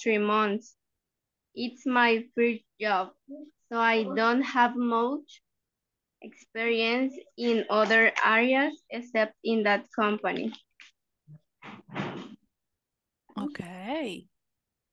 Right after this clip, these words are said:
Speaker 2: Only that?
Speaker 1: Yes.
Speaker 2: Okay.
Speaker 1: No.
Speaker 2: Thank you so much. Yes, my observation is related to the pronunciation of past tense.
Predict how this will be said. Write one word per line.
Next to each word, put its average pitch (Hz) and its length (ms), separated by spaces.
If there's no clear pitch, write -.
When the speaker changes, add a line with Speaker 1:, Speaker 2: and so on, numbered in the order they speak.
Speaker 2:
Only 214 260
that? 254 240
Speaker 1:
Yes. 240 280
Speaker 2:
Okay. 190 360
Speaker 1:
No. 277 800
Speaker 2:
Thank - 160
you 202 60
so - 160
much. 262 560
Yes, 208 400
my 220 220
observation 285 840
is 254 260
related 233 480
to - 160
the 196 160
pronunciation 202 1120
of 180 120
past 202 460
tense. - 480